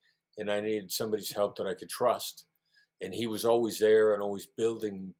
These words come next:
the ideas and refining them.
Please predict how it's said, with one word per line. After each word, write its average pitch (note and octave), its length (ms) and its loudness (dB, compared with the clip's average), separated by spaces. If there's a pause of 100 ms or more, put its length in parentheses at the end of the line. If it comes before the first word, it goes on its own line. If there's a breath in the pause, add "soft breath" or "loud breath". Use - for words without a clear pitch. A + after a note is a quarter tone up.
(600)
the A2 140 0
ideas G2+ 640 -2
and F#2 100 -12
refining A#2 520 -2
them. F2 240 -12